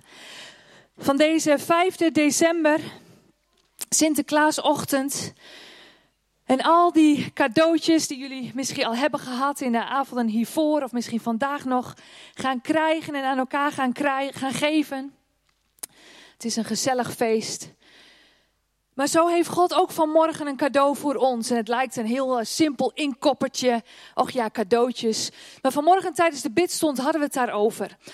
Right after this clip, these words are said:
Zoveel als God voor ons klaar heeft liggen. Iedere dag opnieuw. En het sloot zo mooi ook aan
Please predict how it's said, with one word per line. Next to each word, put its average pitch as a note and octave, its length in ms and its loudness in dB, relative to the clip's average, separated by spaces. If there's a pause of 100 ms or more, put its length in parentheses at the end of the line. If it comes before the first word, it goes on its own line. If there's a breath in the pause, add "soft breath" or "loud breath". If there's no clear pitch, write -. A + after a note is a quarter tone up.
(140 loud breath)
Zoveel F4 640 4
als D4 160 0
God - 280 2
voor D#4+ 160 0
ons C#4 240 -4
klaar D#4 380 0
heeft B3 280 -4
liggen. A3+ 380 -4
Iedere D#4+ 380 0
dag C4 260 -2
opnieuw. B3+ 480 -2 (400 loud breath)
En C4+ 80 -6
het C4+ 120 -2
sloot D#4+ 280 2
zo D#4+ 180 4
mooi D#4+ 320 4
ook C#4+ 120 -2
aan D4 400 0